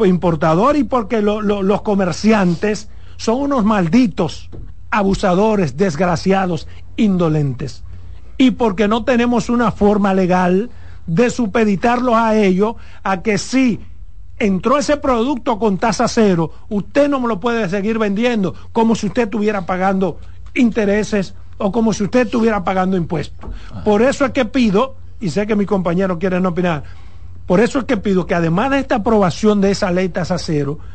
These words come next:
Speaker 1: hay que buscar otros elementos que hagan efectivo el interés de esta ley. ¿Cuáles elementos? Una forma de auscultar,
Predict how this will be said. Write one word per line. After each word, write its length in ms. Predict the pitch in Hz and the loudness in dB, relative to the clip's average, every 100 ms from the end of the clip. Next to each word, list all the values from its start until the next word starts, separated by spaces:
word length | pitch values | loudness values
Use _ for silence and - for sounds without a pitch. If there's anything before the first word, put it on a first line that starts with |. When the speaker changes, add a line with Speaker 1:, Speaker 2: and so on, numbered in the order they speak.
| - - - | -14 -14 -4
Speaker 1:
hay 140 | 247 226 | -2 0
que 100 | 262 | 2
buscar 320 | 233 - 226 | 2 2 2
otros 340 | 233 233 220 | 2 0 0
elementos 760 | 214 190 170 175 165 135 127 - - - - | 2 4 4 4 4 0 -6 -10 -14 -14 -2
que 120 | 220 | 2
hagan 320 | 208 233 247 262 - | 2 2 -2 -6 -2
efectivo 960 | 247 - 254 196 - 330 320 190 - - - - - - - - | -2 2 0 0 2 4 4 2 -4 -12 -14 -14 -14 -14 -14 -6
el 140 | 233 | 0
interés 600 | 233 220 175 233 254 226 156 | 2 2 2 2 4 2 2
de 100 | 208 | 2
esta 240 | - 185 | 2 2
ley. 300 | 160 143 131 - - - - | 2 2 -2 -10 -14 -14 -4
¿Cuáles 360 | 226 247 233 | 0 0 0
elementos? 580 | 247 240 254 262 170 - - - - - - | 0 0 2 0 -2 -8 -12 -12 -14 -10 -2
Una 220 | 170 175 | 0 0
forma 400 | - 226 233 220 | 2 2 2 2
de 100 | 190 | 2
auscultar, 880 | 185 170 165 - 165 - 208 170 | 4 2 2 0 0 2 2 2